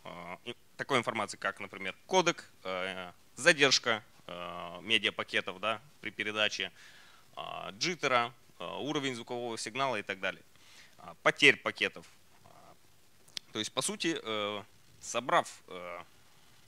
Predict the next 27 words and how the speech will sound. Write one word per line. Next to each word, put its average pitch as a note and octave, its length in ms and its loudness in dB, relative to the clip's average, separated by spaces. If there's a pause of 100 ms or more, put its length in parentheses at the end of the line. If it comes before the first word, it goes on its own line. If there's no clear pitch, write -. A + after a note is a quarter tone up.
(880)
информацию G#2+ 560 -4
из G#2 320 -10
R G2+ 140 -8
T A2+ 120 -12
C - 140 -8
P - 80 -16
протокола, G3 460 2
мы B2+ 120 4
можем, A#2+ 400 0 (480)
а, F2 220 -6
получить, B2 640 -4 (160)
а, F2 320 -12 (140)
полную E3 260 4
картину, F#3 560 -2 (480)
а, F#2 300 4
о - 160 2
том, D3 360 8 (1160)
на A#2 140 2
каком C3 400 2
уровне, F3+ 460 2 (260)
а, F#2 320 -4
в - 60 -14
каком A#2+ 300 -4
ка-, C3 240 6 (100)
качестве B2+ 460 6
был, A2+ 360 -4
э, F#2+ 440 -2